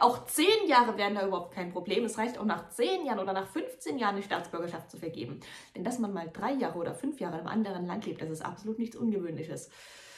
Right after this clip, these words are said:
Zumindest nicht mehr im Jahr zweitausenddreiundzwanzig. Aber da sieht man mal wieder, wo die Prioritäten der Hampel liegen. Es geht ja angeblich um den Fachkräftemangel. Es tut mir leid, lieber Hampel, mit dem Fachkräftemangel hat das gar nichts zu tun.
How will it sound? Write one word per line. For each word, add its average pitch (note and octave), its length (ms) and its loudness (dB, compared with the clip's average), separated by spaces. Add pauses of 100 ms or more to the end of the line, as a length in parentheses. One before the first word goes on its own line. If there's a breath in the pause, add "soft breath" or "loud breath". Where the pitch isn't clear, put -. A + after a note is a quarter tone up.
(540 loud breath)
Zumindest D4 420 10
nicht D4+ 160 8
mehr D4+ 100 4
im B3 80 6
Jahr G#3+ 140 6
zweitausenddreiundzwanzig. G#3+ 960 -2 (260)
Aber - 180 2 (200)
da F#3 160 4
sieht D#4+ 200 4
man C#4+ 120 2
mal A#3 180 6
wieder, A3 220 2
wo A3+ 40 6
die G3 120 0
Prioritäten G3 580 0
der D#3 120 0
Hampel D#4+ 280 4
liegen. D4 240 4
Es A#3+ 100 -2
geht A3 140 -2
ja - 60 -2
angeblich F#3 420 -4
um F3 80 -8
den F3 140 -8
Fachkräftemangel. A3 800 -2
Es F3 160 -2
tut - 180 -8
mir F#3 80 -2
leid, G#3+ 240 2
lieber A#3 200 -2
Hampel, A#3 200 2
mit G3 120 -2
dem F3+ 100 -10
Fachkräftemangel F#3+ 640 -4
hat E3 80 -4
das D#3 160 -8
gar A#3 120 8
nichts F4 220 -2
zu - 140 -6
tun. D4+ 260 4